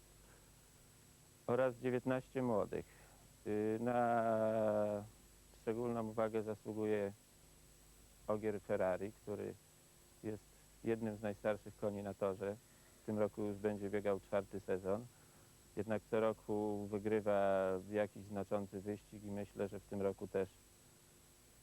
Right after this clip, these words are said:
podobnie jak w poprzednich, jakąś rolę odegra wśród najlepszych koni. Z koni czteroletnich myślę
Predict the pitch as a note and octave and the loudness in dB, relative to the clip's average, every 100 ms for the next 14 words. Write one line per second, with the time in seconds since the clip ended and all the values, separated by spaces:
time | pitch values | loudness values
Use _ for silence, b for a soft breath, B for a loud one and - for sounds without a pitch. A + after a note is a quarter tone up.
0 | - - - - - - G2+ G2+ G#2+ G2 | -20 -20 -20 -20 -18 -2 2 2 2 0
1 | G2 - F#2+ - F#2+ F#2+ F#2 - G#2 F#2+ | -2 -2 -4 0 -2 -2 -10 -8 -4 -4
2 | G2+ F#2 G2 F#2+ F#2+ F#2 F#2+ F#2+ F2+ - | -4 -2 0 2 2 2 0 0 -4 -6
3 | - - - - - - - - - - | -20 -20 -20 -20 -20 -20 -20 -20 -20 -20
4 | - - - - - - G2+ - - G2 | -20 -20 -20 -20 -20 -4 -4 -4 -6 -2
5 | F#2 F#2 - F#2+ - F2+ D#2+ D#2 - - | 0 0 -2 -12 -4 -4 -4 -10 -14 -20
6 | - - - - - - - - - B2 | -20 -20 -20 -20 -20 -20 -20 -14 0 0
7 | A#2+ - C3+ C3+ C3 B2+ - B2+ C3 - | 0 0 2 4 4 2 2 0 0 -4
8 | - - - - - - - - - A2 | -20 -20 -20 -20 -20 -20 -20 -20 -6 -4
9 | A2+ - A2+ | -4 0 0